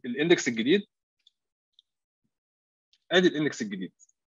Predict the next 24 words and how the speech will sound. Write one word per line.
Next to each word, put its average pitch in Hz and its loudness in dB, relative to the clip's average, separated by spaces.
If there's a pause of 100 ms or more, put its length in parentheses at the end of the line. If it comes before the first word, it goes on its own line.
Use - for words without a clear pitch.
(3000)
بقى 127 2
بالنسبة 131 6
لي 202 8
أقرب 180 6
نقطة 151 -2
موجودة 117 -2
هي 143 4
الصفر، - -4 (300)
اللي 123 -4
هي 143 4
كان 147 2
أصلًا 147 0
كان 135 -2
رقمها 147 2
تلاتة 151 0
بقت 120 -4
هي 139 2
الصفر، 180 -8 (360)
ثم 180 2
بعد 135 2
كده 165 2
الأبعد 143 -2
شوية 131 -2
بقت 113 -8